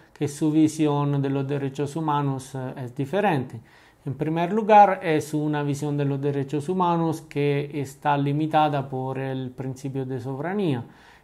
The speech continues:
Entonces, la comunidad internacional no puede interferir en lo que son, eh, asuntos internos, eh, de los países en temas de derechos humanos.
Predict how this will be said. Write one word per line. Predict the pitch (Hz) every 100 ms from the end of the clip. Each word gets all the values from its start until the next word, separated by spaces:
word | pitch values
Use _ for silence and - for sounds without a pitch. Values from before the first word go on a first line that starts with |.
| -
Entonces, | 139 139 139 123 139
la | 139 127
comunidad | 135 135 135 135 131 131 147
internacional | 139 139 147 143 165 156 143
no | 131 127
puede | 139 131 127 131
interferir | 139 127 131 127 139 127 127 127 - - _
en | 139
lo | 131 127
que | 135
son, | 143 139 131 131
eh, | 127 127 135
asuntos | 156 135 - 135 131 127 - 131 120 -
internos, | 135 131 127 139 131 120 123 123 117 -
eh, | 127 120
de | 123
los | 127
países | 123 139 139 123 131 123
en | 156 127
temas | 123 123 123
de | 120 120
derechos | 123 117 - 123 139
humanos. | 127 123 117 117